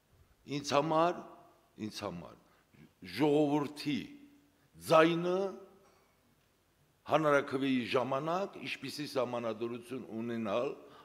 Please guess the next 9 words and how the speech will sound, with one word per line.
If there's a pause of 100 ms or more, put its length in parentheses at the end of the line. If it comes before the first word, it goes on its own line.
(120)
ա-,
առ-, (100)
ավելի
կարևոր
է, (680)
քան
թե (360)
այն
փոփոխությունները,